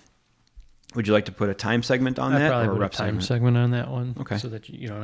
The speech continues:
Speaker 2: gotta go crazy on. This isn't one where you need to accu-, you know, count reps for it.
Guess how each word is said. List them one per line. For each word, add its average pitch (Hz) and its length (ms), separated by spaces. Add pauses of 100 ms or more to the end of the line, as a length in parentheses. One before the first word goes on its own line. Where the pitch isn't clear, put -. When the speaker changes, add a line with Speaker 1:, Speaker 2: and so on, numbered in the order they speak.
Speaker 2:
gotta 104 100
go 107 120
crazy 110 340
on. 117 100
This 131 160
isn't 135 220
one 127 180
where 123 100
you 117 100
need 117 160
to 110 120
accu-, 120 240 (260)
you 127 100
know, 104 100
count 117 340
reps 120 340
for 127 280
it. - 180